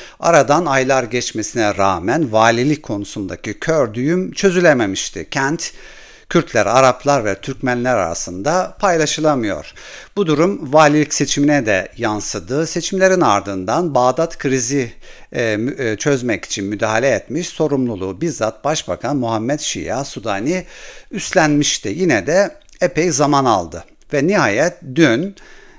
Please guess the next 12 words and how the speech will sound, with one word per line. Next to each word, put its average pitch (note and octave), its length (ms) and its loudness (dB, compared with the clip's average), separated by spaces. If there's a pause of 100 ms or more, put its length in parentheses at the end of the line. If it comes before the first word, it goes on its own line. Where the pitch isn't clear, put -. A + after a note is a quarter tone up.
(140)
e, A#2+ 100 -6
geç F3 220 2
saatlerde G2+ 1040 -2
düğüm C3+ 300 -2
çözüldü. D3+ 680 0
Valiyi C3 440 2
belirleyen G2+ 600 -2
il E3 200 0
meclisi G2 640 -4
toplantısı A2+ 1080 0
Kerkük'te G#2 680 0
değil, D3 400 -4